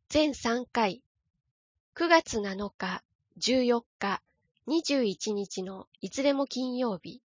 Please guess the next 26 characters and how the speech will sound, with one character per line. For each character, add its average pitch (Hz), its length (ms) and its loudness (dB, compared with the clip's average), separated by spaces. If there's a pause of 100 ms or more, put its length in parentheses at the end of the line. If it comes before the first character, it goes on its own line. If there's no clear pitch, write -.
(520)
午 - 140 4
後 285 120 8
一 233 260 0
時 302 120 2
半 311 240 0
か 208 140 -2
ら 180 100 -4
三 202 260 -6
時 196 140 -6
半。 190 300 -6 (1080)
予 233 140 2
備 294 160 2
日 233 140 -2
は 165 220 -6 (140)
二 254 160 -2
十 208 220 0
八 - 320 -6
日。 196 480 -8 (1200)
場 214 120 -2
所、 233 320 0 (180)
滝 254 260 -4
山 302 260 2
球 277 240 -2
場。 - 400 -8 (800)
対 247 160 4
象、 202 500 2